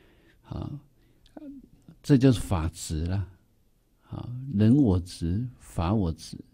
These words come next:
啊，那个人无我，法无我。啊，这个法执。啊，那么这个，这个法他没有到无我，所以他还有分别。他就觉得这个，因为阿罗汉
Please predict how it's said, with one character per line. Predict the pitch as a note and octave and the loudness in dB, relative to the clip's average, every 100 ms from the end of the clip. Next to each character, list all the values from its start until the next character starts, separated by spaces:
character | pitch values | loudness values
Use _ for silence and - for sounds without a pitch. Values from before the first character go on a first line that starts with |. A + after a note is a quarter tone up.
| _ - | _ -18
啊， | - - C#3 | -14 -12 -10
那 | C3 A2+ | -2 4
个 | A2 | 8
人 | A#2+ C#3+ | 10 10
无 | D#3 D#3 | 10 8
我， | F#2 D2+ | 6 4
法 | - - D#2+ D#2+ | -4 -8 -6 -2
无 | F#2 A2 | -2 -2
我。 | D2+ F#2+ - - _ _ _ | -2 -8 -16 -20 _ _ _
啊， | - G#2 | -4 -2
这 | G2 | 0
个 | G2+ | 0
法 | - - F#2 D#2 E2 | 0 -4 -4 -4 -6
执。 | - - - C#3+ _ _ | -8 -10 -10 -10 _ _
啊， | - - A2+ - _ _ - - - _ - _ | -16 -14 -14 -16 _ _ -20 -20 -20 _ -20 _
那 | - F3 | 0 4
么 | F#3 E3 | 8 8
这 | E3 F#3 | 6 6
个， | D#3 C#3 C#3 C3 | 8 10 8 6
这 | - F#3 | 0 0
个 | F3+ | 0
法 | - A#2 G#2 | 2 2 4
他 | A#2+ C#3 | 4 4
没 | C#3+ | 6
有 | G#2 | 4
到 | A2+ F#2+ | 4 0
无 | D#2 F#2 A2 | 0 0 0
我， | B1+ B2 | -4 -8
所 | - C3+ | -4 0
以 | B2+ | 2
他 | C#3+ | 2
还 | D#3+ | 2
有 | A#2 | 2
分 | - F2+ F2+ | 0 -4 -6
别。 | F#2 - G#2 - _ _ _ _ _ _ _ _ _ _ _ | -6 -12 -14 -20 _ _ _ _ _ _ _ _ _ _ _
他 | F3 | 0
就 | G3 F#3+ | 4 4
觉 | - B2+ B2 | 2 4 6
得 | D3 C3 | 8 6
这 | B2+ E3 | 4 2
个， | D3 | 4
因 | F3+ | 6
为 | D#3+ | 6
阿 | - G#3 | 6 8
罗 | D#3+ D3 | 8 8
汉 | D#3 D3+ B2 | 8 6 4